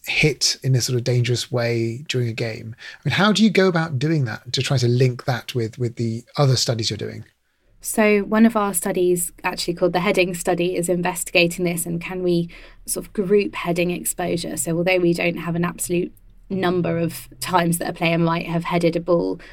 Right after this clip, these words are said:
Speaker 2: we're quantifying heading exposure over a career based on a player's recollection, which obviously is, is never gonna be perfect, but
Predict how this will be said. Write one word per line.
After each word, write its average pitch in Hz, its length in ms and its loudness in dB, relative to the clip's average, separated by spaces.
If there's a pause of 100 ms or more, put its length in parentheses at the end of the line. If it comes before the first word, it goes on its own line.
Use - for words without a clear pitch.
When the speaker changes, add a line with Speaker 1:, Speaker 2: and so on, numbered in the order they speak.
(240)
Speaker 2:
we're 175 400 6 (420)
quantifying 170 920 2
heading 175 300 0
exposure 170 640 0
over 170 240 2
a 175 60 2
career 175 400 0
based 175 400 -4
on 165 380 0
a 165 60 -12
player's 170 400 -2
recollection, 170 680 -4
which 180 220 -4
obviously 180 400 0
is, 170 140 0
is 180 180 -2
never 180 200 2
gonna 170 140 0
be 165 140 0
perfect, 170 640 -4
but 165 180 0